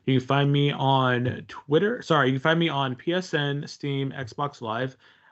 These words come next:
uh, at Nemo Tigger. That's N E M O T G G R. And you can find me on Nintendo. My friend code is five two eight zero, six six seven four, four five one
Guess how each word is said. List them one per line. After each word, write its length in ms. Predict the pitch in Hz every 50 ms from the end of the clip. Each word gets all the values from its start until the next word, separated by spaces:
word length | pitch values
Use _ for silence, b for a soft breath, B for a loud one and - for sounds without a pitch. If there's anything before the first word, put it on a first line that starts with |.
| b -
uh, 220 | - 120 120 - -
at 300 | 127 127 127 123 90 110
Nemo 320 | 127 135 143 139 131 123
Tigger. 380 | - - - 143 143 202 214 180
That's 200 | 117 113 - -
N 200 | - 131 123 127
E 180 | 123 123 123
M 100 | 120 120
O 220 | 131 143 151 160 165
T 380 | 165 - - 139 135 131 123
G 180 | - - 120 120
G 300 | 117 113 120 120 117 120
R. 320 | - 147 165 185 190 185 190
And 320 | 196 214 196 139 135 135
you 60 | 131
can 100 | 127 127
find 240 | 120 - 151 147 151
me 100 | 156 156
on 200 | - 135 135 139
Nintendo. 760 | 135 127 127 131 127 - 220 233 254 143 101 92 95 107 135
My 140 | 143 123 110
friend 340 | 101 - - 113 113 110 -
code 220 | - 127 120 120
is 380 | 131 - 175 160 147 143 143 b b b b b b b b _
five 340 | - 127 117 113 113 110 110
two 380 | - - 170 175 180 185 175 -
eight 200 | - - 123 113
zero, 480 | 113 139 165 190 190 185 185 190 190 -
six 300 | - - 254 233 - -
six 260 | - 143 127 - -
seven 260 | - 120 110 104 110 110
four, 460 | - - 165 165 165 160 160 160 151
four 260 | - - 135 131 127
five 440 | 127 - 123 120 120 120 120 120 117
one 580 | 113 110 110 110 110 107 107 107 107 107 110